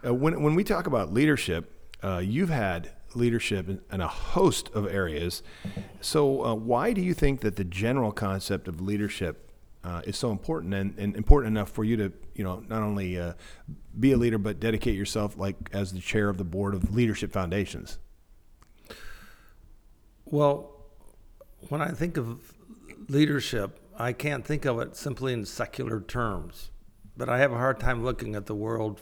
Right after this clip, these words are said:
Speaker 2: secular and sacred. I see it sacred. Um, you know, I think my goal for my life in leadership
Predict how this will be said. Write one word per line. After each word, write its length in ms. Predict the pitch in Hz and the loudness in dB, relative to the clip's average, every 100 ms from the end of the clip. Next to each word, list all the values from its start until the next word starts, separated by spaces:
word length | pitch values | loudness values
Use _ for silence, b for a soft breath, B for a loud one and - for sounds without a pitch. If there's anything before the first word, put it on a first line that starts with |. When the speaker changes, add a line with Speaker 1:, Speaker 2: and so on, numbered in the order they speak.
| - | -16
Speaker 2:
secular 480 | - 113 - - 107 | -10 -8 -6 -8 -8
and 120 | 95 | -8
sacred. 420 | 92 104 98 95 95 | -6 -8 -6 -8 -6
I 140 | 101 | -8
see 240 | - 113 | -8 -4
it 140 | 107 98 - - B B B B B B B | -4 -4 -8 -10 B B B B B B B
sacred. 560 | - 143 113 95 143 - - - | 0 0 0 -6 -8 -18 -20 -10
Um, 520 | 117 113 107 104 101 b b b - - b b b b b b - - | -4 -2 -2 -4 -6 b b b -16 -18 b b b b b b -20 -6
you 100 | 139 | -2
know, 280 | 123 - - - - b b b b b - | -2 -4 -12 -20 -18 b b b b b -10
I 120 | - | -6
think 340 | 127 165 143 - | -4 -4 -4 -8
my 300 | 170 127 120 113 - - - - 180 190 | -2 0 0 -4 -12 -18 -20 -12 -10 -2
goal 320 | 135 139 147 | 4 4 4
for 180 | - 127 | 2 -2
my 380 | 113 117 139 143 - - - - | 0 2 2 0 -4 -16 -16 -6
life 500 | 123 110 110 - - - | 0 2 0 -6 -16 -10
in 340 | 110 104 104 - | -8 -8 -10 -12
leadership 720 | - 117 110 - 113 101 - | -4 -4 -2 -4 -4 -4 -8